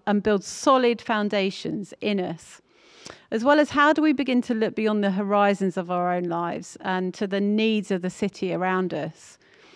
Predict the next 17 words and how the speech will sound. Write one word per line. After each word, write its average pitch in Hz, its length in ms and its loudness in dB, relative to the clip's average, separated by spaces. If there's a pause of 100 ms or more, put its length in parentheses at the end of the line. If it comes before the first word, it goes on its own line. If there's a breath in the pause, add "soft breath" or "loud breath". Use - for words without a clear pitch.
(160 soft breath)
How 240 180 2
do 294 80 2
we 285 180 4
build, 226 640 4
like, 190 240 2
a - 20 0
relational 208 880 4
web 185 520 2
across - 580 -4
this, - 360 -8 (320)
bel-, 233 240 2
below 247 440 4
the 202 100 -4
structure - 480 -2
of 180 80 -2
this 175 180 -6
city - 520 -8